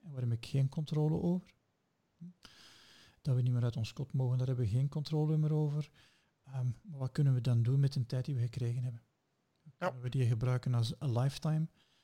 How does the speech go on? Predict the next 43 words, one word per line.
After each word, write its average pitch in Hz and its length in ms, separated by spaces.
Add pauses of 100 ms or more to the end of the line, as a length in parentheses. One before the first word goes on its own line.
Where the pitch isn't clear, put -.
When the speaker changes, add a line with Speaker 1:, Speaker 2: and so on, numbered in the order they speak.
(240)
Speaker 1:
zoals, 139 460
eh, 143 320
Ryan 143 200
Holiday 139 260
het 139 120
soms 143 260
beschrijven, 139 420
of - 160
wordt 143 160
dat 120 160
dodentijd? 123 640 (420)
Wat - 100
kunnen 147 220
we 131 60
Speaker 2:
Mhm. 127 120
Speaker 1:
daarmee 120 200
doen? 113 100 (500)
Kunnen 135 200
we 131 80
die 131 80
een 113 80
tijd 135 240
gebruiken 139 600 (380)
om 131 320 (180)
beter 131 420
te - 80
worden? 120 200 (140)
Kunnen 143 200
we 131 60
die 135 100
een 117 80
tijd 131 260
gebruiken 135 680
om, 131 220 (480)
ja, 123 160
misschien 139 300
een 135 80
aantal 123 260
vaardigheden 127 600
te - 100
leren 135 340
die 123 180
je, 120 280